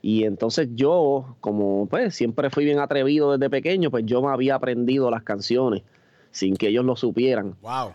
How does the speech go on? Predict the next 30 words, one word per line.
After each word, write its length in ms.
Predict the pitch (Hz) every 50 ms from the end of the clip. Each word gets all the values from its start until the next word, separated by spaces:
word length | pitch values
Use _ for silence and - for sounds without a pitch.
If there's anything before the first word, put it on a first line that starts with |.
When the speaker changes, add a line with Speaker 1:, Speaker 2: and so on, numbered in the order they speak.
| _ _
Speaker 2:
qué 80 | - 120
interesante, 600 | 113 - 139 139 160 156 - 151 151 151 131 135
Speaker 1:
Y 20 | 117
Speaker 2:
como, 220 | 120 120 113 113
Speaker 1:
en- 60 | 107 104
Speaker 2:
como, 260 | 123 123 123 117 107 - - - - - - _ _
como 260 | - 123 120 120 113
la 120 | 113 110
mentalidad 520 | 110 113 113 107 - 110 104 101 104 104 120
y 80 | 127
como 260 | - 147 135 131 120
obviamente 440 | 113 113 113 117 127 131 123 - 131
mante-, 400 | 117 107 104 98 - 104 107 107 104 - _ _ _ _ _
básicamente 440 | 104 - - - 131 131 127 127
tomar 180 | 113 117 110 107
ese 160 | 104 - 139
paso 360 | - - 123 135 127 - 127
hacia 300 | 120 113 110 - 120 113
adelante, 420 | 107 104 104 110 123 127 117 - 95
decir, 220 | 87 - - 110
"Mira, 280 | 110 117 131 143 113 - _ _ _ - 104
no 240 | 107 110 113 120 120
sé 140 | - 156 151
si 120 | - 151
está 180 | 139 - 135 131
la 60 | 135
oportunidad 420 | 123 139 127 - 135 135 131 127
aquí 180 | 120 - 143 156
para 240 | - 131 127 131 143
mí, 160 | 170 170